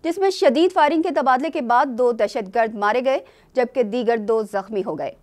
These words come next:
मारे गए दहशतगर्दों के कब्जे से असलहा, गोला बारूद और बारूदी मवाद भी बरामद हुआ है। हलाक होने वाले दहशतगर्द इलाके में दहशतगर्दी की मुतादिद कार्रवाइयों में मुलविस रहे हैं।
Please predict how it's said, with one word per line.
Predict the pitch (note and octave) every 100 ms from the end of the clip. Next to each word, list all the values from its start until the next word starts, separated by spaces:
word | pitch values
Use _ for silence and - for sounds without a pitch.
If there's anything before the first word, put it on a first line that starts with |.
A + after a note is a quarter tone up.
| _ _ -
मारे | C#4 E4 F#4
गए | C#4+ E4+
दहशतगर्दों | C4+ B3+ E4 B3 C4 C#4
के | E4
कब्जे | C4 A#3+ B3 B3+
से | C#4
असलहा, | - A3 - B3 C4 A#3+
गोला | G#3+ G#3 G#3
बारूद | F#3+ F#3+ A3 C4+ - - -
और | A#3+
बारूदी | G#3+ G#3+ G#3+ A3 A3+
मवाद | G#3+ G3 F#3+ F#3+
भी | - G3+
बरामद | F3+ E3+ E3 E3+
हुआ | G3+ E3
है। | A3 C3+ - _ _ _ -
हलाक | A3+ G#3+ G#3
होने | C#4 A3
वाले | A3 G#3+ G#3+
दहशतगर्द | G#3 G3+ G#3 G#3 G#3+
इलाके | G#3 G#3+ G3+ -
में | G#3+ G#3
दहशतगर्दी | G#3 A3 G3+ G#3 G3 G#3
की | G#3 G3+
मुतादिद | G3+ G3+ G3 G3+ G3
कार्रवाइयों | G3+ F#3+ F#3+ G3+ G3+
में | G3
मुलविस | F#3+ G3 G3 G#3 -
रहे | G#3 A3 A#3+
हैं। | -